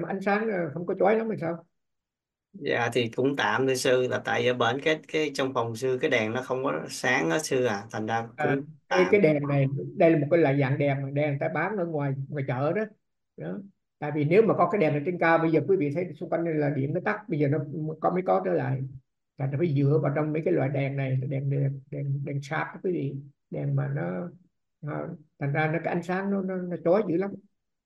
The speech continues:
Speaker 1: Nhưng mà nếu không có thì sẽ đọc sách, sẽ đọc không được. Đó. Cho quý vị thông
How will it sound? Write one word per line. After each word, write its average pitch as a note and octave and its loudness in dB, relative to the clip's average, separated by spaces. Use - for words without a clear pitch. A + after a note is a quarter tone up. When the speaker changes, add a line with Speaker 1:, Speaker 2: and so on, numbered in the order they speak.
Speaker 1:
Nhưng F3+ 6
mà C#3+ 4
nếu G3 8
không F#3+ 0
có G3 4
thì D3+ 4
sẽ F#3+ 0
đọc - 0
sách, G#3+ -4
sẽ F#3+ -8
đọc C#3+ -2
không F3+ -4
được. C#3+ 0
Đó. D3+ -8
Cho D#3 -2
quý F3+ 2
vị C#3+ 0
thông D#3+ -2